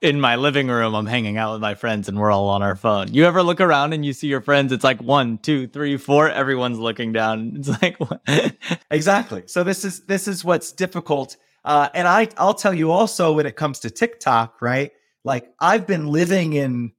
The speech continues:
Speaker 2: TikTok world for the last six years, right?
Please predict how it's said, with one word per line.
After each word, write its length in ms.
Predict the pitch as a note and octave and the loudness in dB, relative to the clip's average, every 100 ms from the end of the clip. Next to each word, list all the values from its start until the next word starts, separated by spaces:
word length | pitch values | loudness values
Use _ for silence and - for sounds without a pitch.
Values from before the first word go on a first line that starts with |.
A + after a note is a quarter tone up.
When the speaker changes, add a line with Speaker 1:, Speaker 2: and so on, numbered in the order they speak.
| _ _ - | _ _ -4
Speaker 2:
TikTok 760 | F#3 F#3+ - D3 C#3 - - _ _ | -2 -2 -2 0 0 -4 -18 _ _
world 580 | A#2+ F#3+ G3+ C3 - - - | 4 6 6 2 -2 -10 -6
for 120 | C3+ | 2
the 120 | C3+ | 4
last 440 | C3+ C3 A#2 - - - | 4 4 2 -4 -18 -14
six 500 | - - F#3 - B2 | -12 -8 -8 -8 -6
years, 540 | D3+ F#3 - - - _ _ - | -4 -4 -6 -18 -20 _ _ -2
right? 320 | B2+ D3 | 0 0